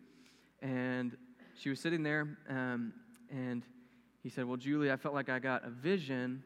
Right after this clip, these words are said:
um, of you, and it was of you in your room last Tuesday night, and you were crying, and you were crying really hard." And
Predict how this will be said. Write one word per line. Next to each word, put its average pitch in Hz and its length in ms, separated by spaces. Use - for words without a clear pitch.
um, 120 480
of 120 200
you, 127 360
and 120 560
it 123 120
was 120 380
of 117 160
you 143 340
in 135 100
your 170 140
room 139 440
last 127 320
Tuesday 165 320
night, 135 300
and 120 360
you 135 160
were 123 120
crying, 123 500
and 123 120
you 117 80
were 117 60
crying 120 440
really 123 300
hard." 123 340
And 123 580